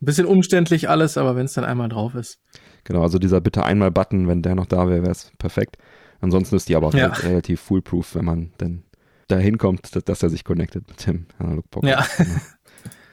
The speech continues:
Speaker 2: Was beim Mac halt offenbar manchmal problematisch sein kann.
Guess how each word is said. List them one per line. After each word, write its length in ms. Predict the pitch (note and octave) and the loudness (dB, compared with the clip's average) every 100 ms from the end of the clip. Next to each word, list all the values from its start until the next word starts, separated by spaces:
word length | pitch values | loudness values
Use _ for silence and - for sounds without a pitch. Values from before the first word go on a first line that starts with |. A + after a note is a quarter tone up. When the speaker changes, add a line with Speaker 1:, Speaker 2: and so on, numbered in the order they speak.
| _ - _ _ _ _ _ - | _ -20 _ _ _ _ _ -10
Speaker 2:
Was 180 | E2+ | -8
beim 180 | - F2+ | -4 -4
Mac 260 | F2 - - | -4 -6 -4
halt 240 | D#2+ D#2+ A2 - | -4 -4 -8 -12
offenbar 340 | - F2+ E2 | -10 -6 -6
manchmal 480 | E2 E2 - D#2+ E2+ - _ _ _ _ | -6 -8 -8 -8 -8 -10 _ _ _ _
problematisch 640 | - F#2 G2+ G2 F2+ E2+ | -4 0 2 2 0 -6
sein 260 | - - - | -10 -12 -10
kann. 420 | - - - G2 | -12 -12 -14 -20